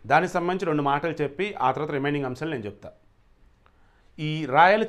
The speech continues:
చెరువు ఆరు వందల సంవత్సరాల క్రితం మన శ్రీకృష్ణదేవరాయల టైంలో దాన్ని తవ్వటం జరిగింది. ఈ పాకాల చెరువు, కంబం చెరువు ఎలా అయితే ఫేమస్, అది కూడా అంత ఫేమస్. వెయ్యి ఎకరాల్లో ఉంది అది. దాని కెపాసిటీ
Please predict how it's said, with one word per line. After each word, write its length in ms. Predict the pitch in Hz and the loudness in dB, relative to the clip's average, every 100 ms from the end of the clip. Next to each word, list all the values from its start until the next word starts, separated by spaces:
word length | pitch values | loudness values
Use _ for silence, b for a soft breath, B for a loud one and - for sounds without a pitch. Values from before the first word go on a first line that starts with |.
| 190 | 2
చెరువు 540 | 185 196 147 160 170 - | 2 2 -2 -4 -8 2
ఆరు 280 | 131 151 175 | 6 6 6
వందల 240 | 160 156 | 0 -4
సంవత్సరాల 340 | 143 135 131 123 | -4 -6 -6 -4
క్రితం 320 | 135 135 127 - - - _ - - | -4 -2 -2 -4 -20 -20 _ -20 -16
మన 120 | 131 120 | -12 -6
శ్రీకృష్ణదేవరాయల 680 | 170 185 180 160 151 139 | -2 -2 0 0 0 0
టైంలో 640 | 131 135 151 160 135 151 113 | -2 -2 0 0 0 -2 -2
దాన్ని 260 | 127 131 123 | -2 -2 -2
తవ్వటం 360 | 131 123 139 | -2 -2 -4
జరిగింది. 420 | 120 101 95 90 - - B B B | -6 -8 -10 -14 -18 -20 B B B
ఈ 80 | 123 | -10
పాకాల 460 | - 135 131 143 131 131 | 2 4 4 2 0 -2
చెరువు, 240 | 123 127 | -2 -2
కంబం 400 | 127 135 135 131 127 | -2 -2 -2 -6 -4
చెరువు 180 | 123 123 | -4 -2
ఎలా 260 | 123 135 | 0 0
అయితే 240 | 123 135 151 | 0 -2 -6
ఫేమస్, 400 | 135 117 117 165 | -6 -6 -6 -4
అది 100 | 127 | -2
కూడా 140 | 190 | -2
అంత 120 | 143 | -4
ఫేమస్. 420 | - 123 107 95 - - b b 123 | -6 -8 -8 -12 -18 -20 b b -2
వెయ్యి 220 | 143 143 | 0 2
ఎకరాల్లో 400 | 127 147 147 170 | 2 2 2 2
ఉంది 220 | 131 123 | 0 -4
అది. 160 | 104 101 - b b b | -6 -8 -16 b b b
దాని 140 | 147 160 | -4 0
కెపాసిటీ 540 | 156 156 170 180 | 0 2 0 0